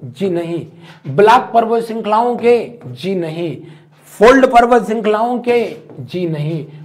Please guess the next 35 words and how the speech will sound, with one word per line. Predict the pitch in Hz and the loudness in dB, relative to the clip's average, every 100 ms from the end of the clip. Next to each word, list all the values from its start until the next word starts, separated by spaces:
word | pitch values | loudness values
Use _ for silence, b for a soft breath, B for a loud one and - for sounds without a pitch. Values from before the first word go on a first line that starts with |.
| B | B
पुरानी | 185 165 160 165 | -4 -2 -2 -6
पर्वत | 185 143 123 123 | -6 -8 -6 -10
श्रृंखलाओं | - - - 120 117 | -12 -16 -14 -16 -16
के। | - - - _ b b b b - | -20 -20 -20 _ b b b b 0
अरावली | 226 247 247 254 | 4 4 2 -2
पर्वत | - 220 220 226 | -2 -2 -2 -4
जो | 175 233 | 2 2
कि | 233 | 2
विश्व | 196 247 - | -4 -4 -4
का | 226 214 | 2 2
सबसे | 202 214 220 | 2 -2 -2
प्राचीनतम | 220 214 202 202 208 208 220 | -2 0 0 0 -4 -4 -4
पर्वतों | 202 180 175 208 | -4 -4 0 0
में | 208 170 | 0 -2
से | - 170 | -8 0
एक | 185 202 | 2 2
है | 190 190 185 B B - | -2 -8 -10 B B 0
और | 202 202 | 2 2
इसका | 185 - 180 | -2 0 -2
विस्तार | 156 160 - 160 160 151 - _ _ - | -2 -6 0 2 2 -2 -18 _ _ -6
कितने | 196 196 214 | -4 0 0
राज्यों | 202 190 165 190 | 2 0 -2 -4
में? | 190 196 190 B _ | -4 -8 -10 B _
तो | 185 | -2
भारत | 147 156 185 185 | 0 -2 -2 -4
में। | 170 160 151 B B | -10 -10 -10 B B
आप | 185 175 | -2 -2
देखेंगे | 151 170 170 180 165 151 - - - | -4 -6 -6 -6 -4 -6 -8 -12 -10
कहाँ | 165 180 | -8 -6
पर? | 185 180 180 B B - | -6 -6 -6 B B -4
मूल | 185 220 | 0 4
रूप | 185 190 185 | 4 4 0
से | - 175 165 - _ 160 | -4 -6 -10 -18 _ 0
ये | 165 | 0
राजस्थान, | 156 156 175 185 - 175 180 | 2 -2 -4 -6 -8 -8 -8